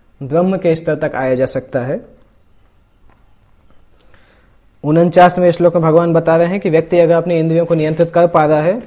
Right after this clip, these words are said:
और अनासक्त है तो सबसे ऊंची अवस्था प्राप्त कर सकता है। और ऐसी ऊंची अवस्था को प्राप्त करके व्यक्ति, अ, व्यक्ति का क्या डिस्क्रिप्शन है वो मैं तुम्हें बताऊंगा।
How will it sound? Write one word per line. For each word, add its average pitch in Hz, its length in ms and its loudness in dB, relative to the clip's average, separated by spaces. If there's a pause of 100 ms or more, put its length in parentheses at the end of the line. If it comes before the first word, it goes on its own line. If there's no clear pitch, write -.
(440)
और 131 160 -6
अनासक्त 190 560 -2
है 170 360 -2 (800)
तो 175 160 2
सबसे 180 440 -2
ऊंची 175 360 -4
अवस्था 156 320 0
प्राप्त 151 340 -4
कर 139 120 -2
सकता 139 380 -6
है। 160 180 -4
और - 140 -10
ऐसी 160 260 -2
ऊंची 165 220 -2
अवस्था 156 300 0
को 156 120 -2
प्राप्त 147 320 -2
करके 147 320 -2
व्यक्ति, 139 300 -6
अ, - 1200 -16 (1400)
व्यक्ति 151 360 -2
का 180 100 0
क्या 190 280 2
डिस्क्रिप्शन 165 600 -4
है 175 180 0
वो 170 200 4
मैं 170 120 -2
तुम्हें 151 240 -4
बताऊंगा। 110 500 -10